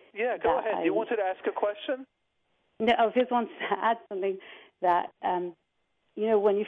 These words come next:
Speaker 2: first listen to the program, you hear all the problems. You, you can even look to yourself and with your children. Maybe they have problems, and, you know, there's something borderline A D H D, whatever it is, and then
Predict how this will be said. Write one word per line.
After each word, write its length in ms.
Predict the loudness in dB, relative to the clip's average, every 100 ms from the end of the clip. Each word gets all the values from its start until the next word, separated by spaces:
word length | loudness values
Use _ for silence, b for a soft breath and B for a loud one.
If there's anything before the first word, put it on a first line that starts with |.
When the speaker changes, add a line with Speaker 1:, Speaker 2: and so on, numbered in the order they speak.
| 4
Speaker 2:
first 200 | 4 2
listen 200 | -4 -4
to 60 | -6
the 80 |
program, 280 | -4 -2 0
you 180 | 2 0 -2 -10
hear 200 | -2 0
all 100 | 0
the 80 | -4
problems. 420 | -4 -6 -4 -6 -6
You, 340 | -2 0 -2 -4
you 240 | -6 -4 -4
can 100 | -6
even 280 | -2 0 2
look 180 | 0 -2
to 80 | -8
yourself 440 | -4 0 0 0 -4
and 220 | -4 -2
with 80 | -2
your 100 | -2
children. 360 | -2 -2 0 -4 B B B -4
Maybe 240 | -2 2
they 120 | 0
have 220 | 0 -4 -2
problems, 640 | 0 0 0 -2 -2 -4
and, 160 | -2 -4 -6 B B B B _
you 340 | -10 -2 0 2
know, 320 | 2 2 -2 -4
there's 140 | -8 -2
something 200 | 0 0
borderline 540 | 2 2 2 0 0 -2
A 160 | -4
D 160 | -4 -2
H 160 | -2 -4
D, 100 | -8
whatever 380 | -6 -4 -6 -8
it 100 | -8
is, 220 | -8 -8 -10
and 180 | -10 -6
then 200 | -6